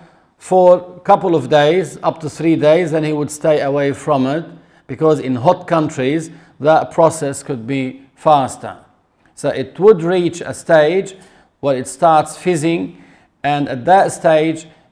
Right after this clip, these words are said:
it becomes intoxicating. So to consume any intoxicating drink, that is forbidden, that is classified from the sins of the abdomen. So one has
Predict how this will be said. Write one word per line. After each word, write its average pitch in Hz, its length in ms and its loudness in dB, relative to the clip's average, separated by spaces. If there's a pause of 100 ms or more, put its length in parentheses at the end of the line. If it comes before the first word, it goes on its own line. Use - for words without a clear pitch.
it 135 160 -10
becomes 143 560 -2
intoxicating. 131 1120 -6 (420)
So 156 260 2
to 165 160 -2
consume 196 680 0
any 220 320 2
intoxicating 180 1080 0
drink, 196 480 -4 (540)
that 143 200 2
is 147 180 -2
forbidden, 143 580 -4
that 143 140 0
is 123 100 -8
classified 143 680 -2
from 131 220 -8
the 127 140 -8
sins 143 520 -4 (360)
of 139 500 2 (320)
the 127 520 -6 (360)
abdomen. 113 640 -4 (420)
So 127 220 -4
one 165 280 4
has 160 480 0